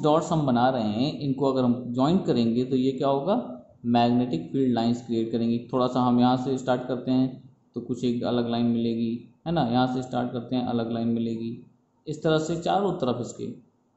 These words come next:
एक path मिलता है जहाँ से वो unit magnetic field move कर सकता है, तो उसको हम क्या कहते हैं,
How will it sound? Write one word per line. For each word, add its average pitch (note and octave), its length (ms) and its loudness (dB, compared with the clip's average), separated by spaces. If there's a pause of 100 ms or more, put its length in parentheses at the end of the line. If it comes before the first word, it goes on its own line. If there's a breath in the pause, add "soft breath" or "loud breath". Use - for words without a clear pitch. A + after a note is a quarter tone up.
(840)
एक D#3+ 200 -10
path G#3 300 4
मिलता D3 280 0
है C#3+ 120 -2
जहाँ C3 180 2
से C#3 100 -4
वो C#3+ 220 -2
unit B2 300 0
magnetic A#2 460 -2
field F#3+ 340 -2 (500)
move E3 360 4
कर B2 80 -2
सकता G#2+ 400 -12
है, G#2+ 120 -12 (420)
तो - 60 -8
उसको F3 260 -2
हम F3 120 4
क्या F#3 120 2
कहते F#3+ 240 -2
हैं, - 460 -2